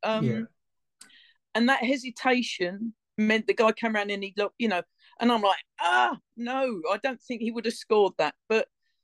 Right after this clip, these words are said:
Speaker 1: uh, I would imagine that Jack Rose will play. I can't
Speaker 2: Mm-hmm.
Speaker 1: believe that, um, he would put in, uh,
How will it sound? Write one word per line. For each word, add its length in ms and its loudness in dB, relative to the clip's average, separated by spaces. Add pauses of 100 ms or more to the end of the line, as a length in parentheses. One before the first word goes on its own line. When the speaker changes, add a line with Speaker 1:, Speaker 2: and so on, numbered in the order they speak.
(360)
Speaker 1:
uh, 320 0 (640)
I 380 2
would 180 -12
imagine 680 -2
that 160 0 (160)
Jack 300 -2
Rose 400 0
will 160 -8
play. 440 -2
I 80 0
can't 400 4
Speaker 2:
Mm-hmm. 60 -12 (140)
Speaker 1:
believe 500 -2 (120)
that, 220 4 (200)
um, 540 -2
he 180 0
would 240 2
put 220 4
in, 400 2 (100)
uh, 240 4